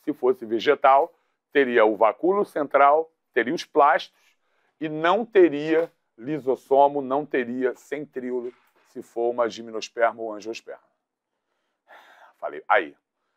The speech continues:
Tá, posso apagar, gente? Pode apagar agora? Pode? Tô brincando. É só pra deixar a produção nervosa. Só pra deixar a produção nervosa. Chama o print.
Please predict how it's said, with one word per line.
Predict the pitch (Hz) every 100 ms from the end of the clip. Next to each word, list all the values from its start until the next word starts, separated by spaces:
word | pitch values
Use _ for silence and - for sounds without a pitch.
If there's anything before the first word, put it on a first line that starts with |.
| -
Tá, | -
posso | 196 - 202 233
apagar, | 233 202 349 330 240
gente? | 220 131 - _ _ _ _ _ -
Pode | 214 208
apagar | - 185 220 294
agora? | 269 277 349 339 233
Pode? | 302 349 403 - _ _ 101
Tô | 90
brincando. | 107 156 202 147 143 147 _ _ _ _ -
É | 175
só | 285
pra | 302 330
deixar | 311 285
a |
produção | 277 277 240 240 247
nervosa. | 170 151 175 233 196 135 87 _ _ _ _ _
Só | - 339
pra | 359
deixar | 294 262 240
a |
produção | 240 220 196 220 214
nervosa. | 160 113 143 185 196 127 110
Chama | - 302 285
o |
print. | - 226 294 302 -